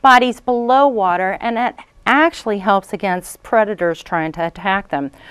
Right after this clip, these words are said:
Well, with the snapping turtle, they don't so much have to worry about it.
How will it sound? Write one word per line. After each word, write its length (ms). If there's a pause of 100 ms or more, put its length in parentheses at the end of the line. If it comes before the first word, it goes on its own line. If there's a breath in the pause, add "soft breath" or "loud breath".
(220 loud breath)
Well, 120
with 100
the 100
snapping 440
turtle, 380 (500 loud breath)
they 220
don't 220
so 180
much 220
have 240
to 80
worry 260
about 300
it. 160